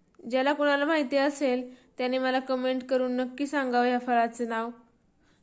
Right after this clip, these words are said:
ज्याने कोणी खाल्लं असेल, ज्याला माहिती असेल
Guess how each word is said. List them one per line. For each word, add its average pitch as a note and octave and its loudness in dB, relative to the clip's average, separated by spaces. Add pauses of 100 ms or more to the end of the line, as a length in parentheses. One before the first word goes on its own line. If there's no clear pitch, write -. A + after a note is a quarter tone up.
(140)
ज्याने B3+ -2
कोणी C4 -4
खाल्लं B3+ 0
असेल, B3+ 0 (1700)
ज्याला B3 -2
माहिती C4+ -2
असेल B3 -2